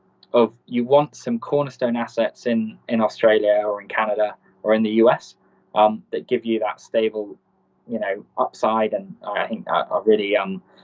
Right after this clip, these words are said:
you know, low risk. And at the same time, you want, you want exposure and optionality to some of those projects in, in developing countries where, where actually it's just still the very early days of exploration and discovery.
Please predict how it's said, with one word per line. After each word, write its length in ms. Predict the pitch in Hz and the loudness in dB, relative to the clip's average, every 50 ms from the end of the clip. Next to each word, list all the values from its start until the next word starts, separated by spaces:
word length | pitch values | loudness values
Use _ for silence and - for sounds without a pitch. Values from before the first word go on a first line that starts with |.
| _ _ _ - | _ _ _ -2
you 100 | 107 104 | 0 4
know, 180 | 104 98 98 95 98 | 4 4 4 4 6
low 160 | 110 117 113 | 6 6 6
risk. 480 | 107 104 104 120 156 - - - - _ _ _ _ _ _ - | 6 4 2 0 -2 -2 -6 -18 -20 _ _ _ _ _ _ -8
And 120 | 110 113 127 | -4 -2 -2
at 80 | - | -4
the 60 | - | -4
same 280 | - - 156 143 135 131 | -4 -2 -2 -2 -2 -4
time, 400 | 120 - 131 120 117 113 110 110 | -6 -4 -4 -2 -2 -2 -4 -4
you 160 | 110 113 113 | -4 -6 -6
want, 320 | 110 117 120 117 113 113 - - - 127 - _ - | -4 -2 -2 -2 -2 -4 -8 -12 -14 -14 -12 _ -8
you 260 | 127 120 120 117 - _ _ _ _ _ _ - | -6 -6 -6 -8 -12 _ _ _ _ _ _ -12
want 140 | 117 113 | -12 -12
exposure 560 | - 87 - - - 151 156 156 151 - 120 113 | -12 -14 -8 -2 2 4 6 4 4 2 0 -2
and 100 | 110 113 | -2 -2
optionality 720 | - - - - 120 139 165 170 - - - - 147 147 _ _ _ _ _ _ _ _ | -6 -6 -6 -2 0 0 0 0 -2 -6 -8 -10 -10 -12 _ _ _ _ _ _ _ _
to 80 | - | -6
some 180 | - - 147 143 | 0 2 2 4
of 60 | 123 | 4
those 180 | 120 113 110 - | 4 2 2 2
projects 460 | - 139 127 - 117 - - - - | 0 0 0 0 -4 -6 -6 -6 -6
in, 240 | 117 113 110 110 - _ - | -4 -4 -4 -8 -12 _ -12
in 200 | - 117 110 110 | -8 -6 -6 -4
developing 400 | 110 117 113 123 127 123 - 113 | -2 2 4 4 4 4 2 -2
countries 500 | 110 120 143 151 - - - 143 - - _ _ _ _ _ _ _ _ _ - | -4 -4 -4 -4 -4 -6 -8 -8 -10 -14 _ _ _ _ _ _ _ _ _ -4
where, 340 | 113 123 123 123 123 123 123 _ _ _ | 2 4 6 6 6 4 0 _ _ _
where 260 | 117 120 123 123 131 | -6 -4 -4 -4 -4
actually 560 | 147 - - - - 117 113 113 113 113 - _ _ _ _ - | -4 -8 -10 -14 -12 -8 -8 -6 -6 -8 -12 _ _ _ _ -16
it's 180 | 123 123 - | -16 -14 -10
just 160 | - 131 123 - | -10 -10 -10 -8
still 340 | _ - 139 135 127 127 | _ -4 -2 0 0 0
the 100 | 120 110 | -2 0
very 340 | 107 127 123 123 120 117 113 | 0 2 2 4 4 2 2
early 300 | 117 117 117 113 113 110 | 2 2 0 0 -2 -2
days 380 | 107 117 117 113 107 101 95 104 | -2 0 0 0 0 -4 -8 -10
of 160 | 107 98 117 | -8 -6 -6
exploration 600 | 107 - - - - 110 110 113 113 - - 113 | -6 -8 -8 -8 -4 -2 -2 -2 -4 -6 -10 -10
and 120 | 107 107 | -12 -12
discovery. 420 | - - - - 127 123 110 92 | -12 -6 0 2 4 4 2 0